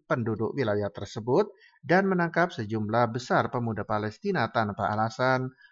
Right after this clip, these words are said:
untuk memberikan kompensasi kepada tahanan Palestina yang dibebaskan berdasarkan perjanjian dengan gerakan Hamas. Media-media Palestina memberitakan bahwa penjajah Zionis melepaskan tahanan Palestina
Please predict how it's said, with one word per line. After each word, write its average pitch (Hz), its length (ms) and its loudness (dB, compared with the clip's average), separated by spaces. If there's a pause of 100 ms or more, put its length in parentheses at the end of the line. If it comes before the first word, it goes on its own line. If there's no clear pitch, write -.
(160)
untuk 117 320 -4
memberikan 117 560 -2
kompensasi 147 880 -2
kepada 110 400 -2
tahanan 107 320 -2
Palestina 117 560 -2
yang 113 240 0
dibebaskan 110 720 0 (320)
berdasarkan 110 880 -2
perjanjian 156 880 0
dengan 110 400 -2
gerakan 98 560 -4
Hamas. 107 800 -4 (420)
Media-media 226 800 6
Palestina 190 560 6
memberitakan 160 880 4
bahwa 127 240 6
penjajah 123 480 2
Zionis 123 480 -2
melepaskan 110 560 0
tahanan 113 400 2
Palestina 135 720 0